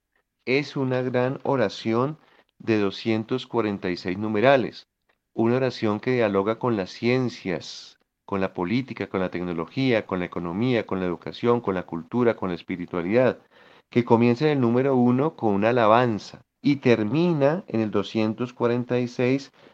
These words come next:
con un amén, luego de dos oraciones, una oración que es por nuestra tierra y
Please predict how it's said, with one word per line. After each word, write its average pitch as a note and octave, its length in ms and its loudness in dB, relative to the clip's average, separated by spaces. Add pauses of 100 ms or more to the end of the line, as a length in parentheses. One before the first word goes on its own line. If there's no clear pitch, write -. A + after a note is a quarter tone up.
(140)
con G#2+ 280 2
un B2+ 240 4 (460)
amén, G#2+ 760 2 (280)
luego A2+ 540 2 (140)
de G#2+ 220 0
dos A#2+ 540 0
oraciones, C3 840 0 (440)
una A#2 240 2
oración A#2+ 680 0 (340)
que G#2+ 460 4
es C3+ 200 -8 (140)
por C3 240 6
nuestra C#3+ 380 -2
tierra C#3+ 500 0 (520)
y F3 340 0